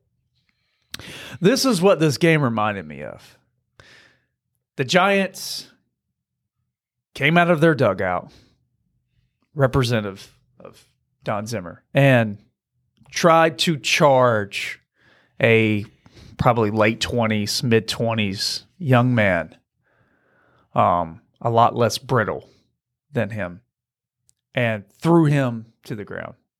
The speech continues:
You know what I mean? Just kinda, yeah, okay, shoved him out of the way. This is what this game reminded me of.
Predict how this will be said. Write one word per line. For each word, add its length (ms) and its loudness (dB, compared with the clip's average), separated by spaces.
You 120 -6
know 60 -4
what 100 -8
I 60 -10
mean? 80 -12
Just 300 -4
kinda, 260 2
yeah, 280 4
okay, 300 -10
shoved 360 0
him 80 -10
out 100 -8
of 120 -12
the 80 -16
way. 160 -8
This 260 2
is 160 -2
what 180 2
this 160 -6
game 400 -6
reminded 440 -12
me 140 -20
of. 160 -20